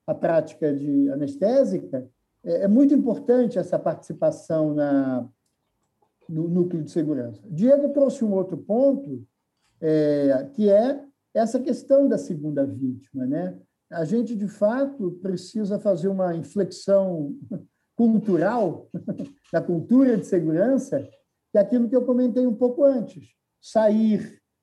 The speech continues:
eh, da, da questão do, do quem, né? <laughs> Quem, pra sa-, pra o que se passou. Quando ocorre um evento adverso no cuidado de saúde, qualquer que seja ele,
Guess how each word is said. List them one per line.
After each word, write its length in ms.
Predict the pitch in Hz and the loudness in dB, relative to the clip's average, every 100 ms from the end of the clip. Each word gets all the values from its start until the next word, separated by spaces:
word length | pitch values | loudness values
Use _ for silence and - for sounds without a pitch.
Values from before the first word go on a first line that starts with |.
| _ - | _ -8
eh, 200 | 185 175 | -2 0
da, 640 | 156 175 170 160 156 - | 2 2 2 0 -2 -2
da 120 | 165 175 | -4 -4
questão 400 | 175 - 196 175 | -4 -4 -4 0
do, 280 | 175 143 | 2 2
do 260 | 135 139 180 - | 2 -2 -6 0
quem, 360 | 233 277 240 | 4 6 6
né? 340 | 190 214 226 - _ _ _ - | 4 2 0 -6 _ _ _ -14
<laughs> 800 | 208 - - - _ _ _ _ | -14 -12 -16 -18 _ _ _ _
Quem, 500 | 226 254 233 180 113 - _ _ _ _ _ | 2 4 4 2 -4 -16 _ _ _ _ _
pra 220 | - 214 220 | 0 0 0
sa-, 260 | - 277 | 0 0
pra 400 | - 220 262 - - | 0 -2 -2 -4 -6
o 120 | 254 | -6
que 220 | - 349 | -2 0
se 220 | 277 - - | 2 0 -2
passou. 640 | 180 151 - - 123 110 - _ _ - | 0 -2 -4 -6 -6 -8 -16 _ _ 0
Quando 220 | 285 302 | 2 4
ocorre 340 | 285 262 277 | 2 4 2
um 160 | 254 226 | 2 0
evento 320 | 156 170 170 | -2 -6 -6
adverso 720 | 147 127 135 175 135 - 127 117 _ _ _ - | -6 -6 -2 -2 -2 -10 -20 _ _ _ _ -10
no 80 | |
cuidado 440 | 156 147 156 151 131 | -2 0 2 0 -2
de 60 | |
saúde, 360 | - 139 175 135 | -4 -2 -2 -4
qualquer 360 | - - 233 214 | -4 -2 -4 -6
que 80 | |
seja 300 | - 160 143 139 | -6 -6 -4 -4
ele, 440 | 165 180 135 | -2 -2 -4